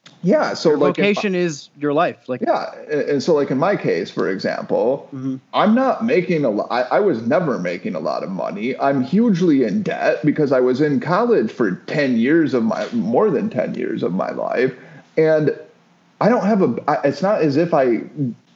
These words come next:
Speaker 1: had a backup plan, <laughs> right? You know, like, I worked really hard to get a P H D in the field that I like so that I could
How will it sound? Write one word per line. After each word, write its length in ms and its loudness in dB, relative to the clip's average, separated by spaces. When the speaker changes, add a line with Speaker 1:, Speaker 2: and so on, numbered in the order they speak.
Speaker 1:
had 160 2
a 40 4
backup 520 -2
plan, 360 -2
<laughs> 760 0
right? 200 4
You 80 2
know, 140 4
like, 220 2
I 140 4
worked 360 2
really 440 2
hard 680 0
to 120 2
get 160 4
a 80 2
P 240 0
H 240 0
D 220 0
in 120 -2
the 100 0
field 420 0
that 120 2
I 200 2
like 500 -4
so 240 2
that 160 2
I 160 0
could 360 -2